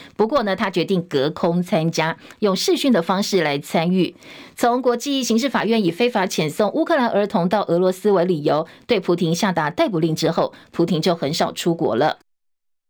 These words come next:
南韩国防部长说，北韩可能最快本周就会发射军事间谍卫星，最慢在月底前，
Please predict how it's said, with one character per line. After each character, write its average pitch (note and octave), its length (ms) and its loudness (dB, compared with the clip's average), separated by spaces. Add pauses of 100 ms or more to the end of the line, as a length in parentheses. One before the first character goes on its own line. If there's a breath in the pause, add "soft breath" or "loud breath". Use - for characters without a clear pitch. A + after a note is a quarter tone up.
(1160 loud breath)
南 C4+ 120 2
韩 D#4+ 140 -2
国 D4 120 2
防 C#4+ 200 0
部 D#4 120 2
长 F#3+ 220 0
说， A#3+ 220 2
北 F3+ 200 0
韩 F3+ 200 -2
可 A3+ 120 -2
能 D#3+ 160 0
最 E4+ 200 2
快 A#3+ 220 0
本 E3 320 0
周 A3+ 260 2
就 A3+ 160 0
会 G#3 100 0
发 F#3+ 220 -2
射 F#3+ 180 0
军 F#3+ 240 0
事 G3 160 0
间 F3+ 240 0
谍 D#3 160 0
卫 F3 220 2
星， F#3+ 280 0 (180 soft breath)
最 D4+ 240 2
慢 G#3+ 200 2
在 G3+ 140 0
月 G#3 180 2
底 D#3 200 -2
前， D3 360 -2